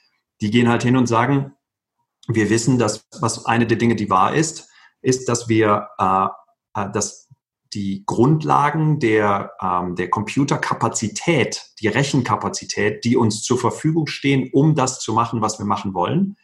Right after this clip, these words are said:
sich im Grunde alle achtzehn Monate verdoppelt." Das wissen wir, weil es einfach passiert. Und dann kannst du im Grunde anfangen, das, ähm, äh, in die Zukunft zu projizieren. Und dann,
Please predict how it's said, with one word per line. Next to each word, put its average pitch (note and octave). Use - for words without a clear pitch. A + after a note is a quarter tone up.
sich C#3+
im E3
Grunde B2+
alle A#2+
achtzehn A#2
Monate G2+
verdoppelt." -
Das A2
wissen C#3
wir, G2
weil B2+
es A#2+
einfach A#2+
passiert. -
Und A2
dann B2+
kannst F#3+
du F#3+
im B2+
Grunde C#3+
anfangen, B2+
das, B2
ähm, G#2+
äh, A2+
in B2
die C3+
Zukunft C3+
zu -
projizieren. F#2+
Und A#2
dann, C3+